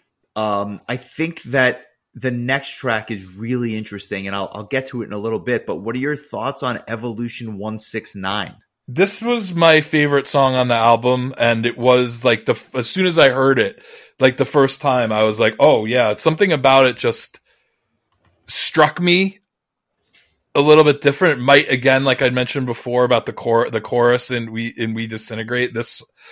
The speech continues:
Speaker 2: has such a, a chorus that I got stuck in my head. It kept repeating it. I woke up this morning and it was literally in my
Speaker 1: <laughs>
Speaker 2: head.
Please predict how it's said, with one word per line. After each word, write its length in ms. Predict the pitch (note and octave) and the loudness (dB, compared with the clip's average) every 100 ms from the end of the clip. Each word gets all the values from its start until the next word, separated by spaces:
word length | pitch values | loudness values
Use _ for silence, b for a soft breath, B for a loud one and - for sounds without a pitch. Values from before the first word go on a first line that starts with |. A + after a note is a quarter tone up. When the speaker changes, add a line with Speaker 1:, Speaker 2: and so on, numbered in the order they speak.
| b | b
Speaker 2:
has 140 | - - | 0 0
such 300 | - C#3+ C#3 | 2 0 0
a, 60 | C3 - - | -4 -8 -6
a 100 | B2+ | -6
chorus 520 | - - C#3 C3+ B2 | -6 2 6 6 4
that 200 | B2 A#2+ - B2+ | 0 -2 -2 0
I 360 | B2 A#2+ A2 b b b b - | 2 2 -4 b b b b -4
got 260 | C3+ D#3+ - | 4 4 4
stuck 300 | - G3+ G3 | 2 4 4
in 80 | E3 | 4
my 100 | C3 | 4
head. 200 | F#3+ E3 | 6 4
It 120 | A#2 | 4
kept 180 | E3+ D3 | -2 -4
repeating 480 | C3 - F3 F3 A#2 | -4 -4 -4 -2 -2
it. 80 | A2 | -2
I 240 | B2 C3+ | 0 2
woke 260 | D#3+ F3+ F3 | 4 4 2
up 160 | E3 | 0
this 220 | C3+ - | -4 -2
morning 280 | D3 D3+ C3 | 2 4 2
and 60 | A2+ | 0
it 60 | |
was 160 | A2+ A#2+ | -4 2
literally 560 | C#3+ C#3+ C#3 B2+ B2 C#3+ | 4 6 6 4 2 0
in 160 | C3+ | 0
my 140 | C3 A#2+ | 0 0
Speaker 1:
<laughs> 0 | |
Speaker 2:
head. 440 | A2+ C#3+ A2+ | 2 2 2